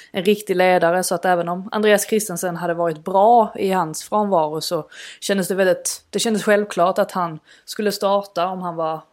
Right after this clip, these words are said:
om han var frisk. Och, eh, ja, eh, tvingas ju i princip dra på sig två, två gula kort inom en ganska, eh,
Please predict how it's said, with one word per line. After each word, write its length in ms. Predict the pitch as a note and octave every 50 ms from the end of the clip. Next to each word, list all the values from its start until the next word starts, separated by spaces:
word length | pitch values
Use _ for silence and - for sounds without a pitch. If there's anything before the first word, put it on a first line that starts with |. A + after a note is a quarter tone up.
| _
om 160 | - - G3+ F#3+
han 100 | F#3 F3+
var 80 | F3
frisk. 720 | E3+ - - G3+ G#3+ G#3+ - - - - - - - - _ _ -
Och, 420 | - F#3+ F3 - - _ _ -
eh, 360 | F3 F3 E3+ E3 F3+ E3+ E3+ E3 - _ _ _ _ _ _
ja, 440 | - D#4 C#4+ A#3 A3+ B3 C4+ C4+ - -
eh, 260 | - A3 G#3+ G#3 G#3
tvingas 640 | G#3+ - B3+ A#3+ B3 A#3+ G#3 F#3 F3 F#3 - - -
ju 80 | B3 C#4
i 40 | D4
princip 480 | - D4 C#4+ D4 C#4 A3 G#3 - -
dra 120 | - G#3 F#3+
på 280 | - - G3 F3+ E3+
sig 180 | - - A3 A3
två, 400 | - - C4 G#3+ F#3+ F3+ F3+ - - - - - - - - _ _ _ _ _ _ _ _ _ _ - -
två 140 | C4 A3+
gula 320 | G#3 G#3+ A#3 A3+ G#3 G#3 G3+
kort 540 | G3+ - A#3 C4 C4 C4 C4 C4 - - - _ _ _ _ -
inom 320 | - B3 A3+ A3 G#3+ G#3
en 80 | G3+ G3+
ganska, 420 | G#3 G3+ G3+ G3+ - A3 G3 F#3 F3+ F3 - - - - - - G#3+
eh, 340 | G3+ F3+ E3+ E3+ E3 F3